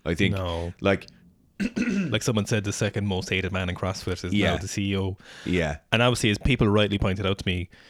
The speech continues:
Speaker 2: and w-, he's, or Glassman still owns CrossFit Inc. He's just
Speaker 1: Yeah.
Speaker 2: not the,
Speaker 1: He's the
Speaker 2: uh,
Speaker 1: one hundred percent sole share owner
Speaker 2: Yeah.
Speaker 1: of the company. So any money that's going towards CrossFit will be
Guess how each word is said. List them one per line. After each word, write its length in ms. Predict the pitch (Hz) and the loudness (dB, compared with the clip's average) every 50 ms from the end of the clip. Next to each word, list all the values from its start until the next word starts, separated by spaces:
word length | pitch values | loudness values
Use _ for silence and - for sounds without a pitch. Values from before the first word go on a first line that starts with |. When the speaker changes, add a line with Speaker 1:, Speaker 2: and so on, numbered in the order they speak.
| - - _ _ _ _ _ - | -20 -20 _ _ _ _ _ -6
Speaker 2:
and 80 | - 98 | -4 -4
w-, 160 | 90 - - _ _ _ _ _ _ _ - | -4 -4 -6 _ _ _ _ _ _ _ -8
he's, 380 | - 113 110 104 - - - - _ _ _ _ _ _ _ _ _ _ _ _ _ _ _ - | -4 -2 -2 -2 -2 -6 -12 -16 _ _ _ _ _ _ _ _ _ _ _ _ _ _ _ -4
or 120 | 90 85 - | -4 -4 -2
Glassman 480 | - - 120 120 123 - - 107 95 | 0 2 2 2 2 2 0 0 0
still 300 | - - - 120 107 101 98 92 | 0 2 2 2 2 2 2 2
owns 320 | 101 113 120 117 101 - | 2 2 2 0 -2 -2
CrossFit 280 | - 98 92 - - 85 | -2 -4 -4 -4 -4 -6
Inc. 160 | 85 82 - | -6 -6 -4
He's 100 | 92 90 | -2 2
just 100 | 87 87 | 2 4
Speaker 1:
Yeah. 80 | 80 | 4
Speaker 2:
not 180 | 80 80 - - | 4 2 0 -2
the, 80 | - 90 | -6 -4
Speaker 1:
He's 280 | 87 90 92 104 82 78 | -2 0 0 0 2 2
the 80 | 101 90 | 2 2
Speaker 2:
uh, 40 | |
Speaker 1:
one 140 | 92 92 92 | 4 2 2
hundred 280 | 90 104 104 104 95 85 | 2 0 0 0 -2 -4
percent 300 | - - 98 92 87 - | -4 0 0 0 0 -2
sole 380 | - - 95 92 90 87 82 | -2 -2 0 0 2 0 -2
share 320 | 78 - - 82 80 78 78 | -2 -2 0 0 2 2 0
owner 320 | 78 78 71 67 62 50 - | 0 0 -2 -2 -4 -4 -6
Speaker 2:
Yeah. 200 | - 101 92 80 - _ - | -6 -6 -6 -6 -6 _ 2
Speaker 1:
of 180 | 90 87 73 - | 2 2 2 0
the 60 | 80 | -2
company. 340 | - 87 78 - 78 73 71 | -2 -2 -2 -2 -4 -4 -4
So 300 | - - 85 82 76 - - - - - - _ _ _ - | -2 -2 0 -2 -2 -4 -10 -20 -20 -20 -20 _ _ _ -4
any 260 | 95 104 104 110 110 104 | 0 0 2 2 2 2
money 300 | 98 95 98 95 92 87 | 2 2 2 2 2 0
that's 200 | 82 80 - - | 0 -2 -4 -2
going 220 | - 92 87 82 | -2 0 0 0
towards 320 | - - 87 82 82 80 - | 0 -2 0 0 0 -2 -2
CrossFit 480 | - 85 82 80 - - 87 73 62 | -2 0 0 0 -2 -2 -4 -4 -2
will 200 | 78 90 90 85 | -2 -2 -2 0
be 280 | 80 82 82 78 71 - | 0 -2 -2 -2 -4 -8